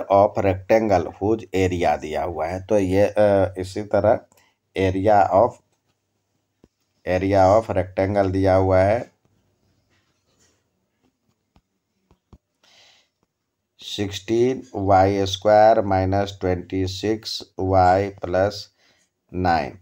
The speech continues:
तो हम पहले इसका फैक्टराइज करें, उम, सिक्सटीन वाई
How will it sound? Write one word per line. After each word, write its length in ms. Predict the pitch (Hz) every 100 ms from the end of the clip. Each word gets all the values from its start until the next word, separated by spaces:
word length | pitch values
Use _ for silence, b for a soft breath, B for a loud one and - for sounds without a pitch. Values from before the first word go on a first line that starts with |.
| _ b b b b b b _ _
तो 460 | 135 135 143 - - _ _ _ _ _ _ _ _ _ _ -
हम 200 | 208 208 123 _ _ _ _ _ _ _ _ _ _ _ _ _ _ -
पहले 340 | 110 95 98
इसका 400 | - 95 - 107
फैक्टराइज 680 | 95 90 - 101 98 98 110
करें, 400 | 110 101 92 -
उम, 500 | 98 98 98 95 92 95
सिक्सटीन 1000 | - - 95 92 - 110 110 113 117 123 - _ _
वाई 420 | 104 101 95 101